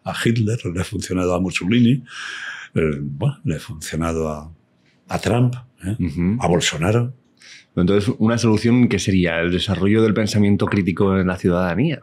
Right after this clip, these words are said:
Speaker 2: por ejemplo? ¿Podría, podríamos ir a esto? ¿O, o el, eh, un arbitraje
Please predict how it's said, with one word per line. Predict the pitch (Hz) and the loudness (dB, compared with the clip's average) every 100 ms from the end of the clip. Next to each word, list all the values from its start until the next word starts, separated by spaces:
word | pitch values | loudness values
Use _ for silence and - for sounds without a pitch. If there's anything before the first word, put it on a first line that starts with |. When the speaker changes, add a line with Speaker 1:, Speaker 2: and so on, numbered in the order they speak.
| _ | _
Speaker 2:
por | 95 | -8
ejemplo? | 90 131 123 90 | -4 -2 0 0
¿Podría, | 87 92 98 98 | 0 0 0 0
podríamos | 95 95 95 | 0 0 0
ir | 95 | 0
a | 98 | -2
esto? | 131 - 85 | -2 -2 0
¿O, | 90 85 85 82 80 - | 2 2 2 2 -2 -8
o | - 98 90 | -4 0 2
el, | 90 87 | 2 0
eh, | 82 - | 0 -2
un | 110 | -2
arbitraje | 104 101 104 101 95 - 95 85 | -2 0 0 0 -2 0 0 0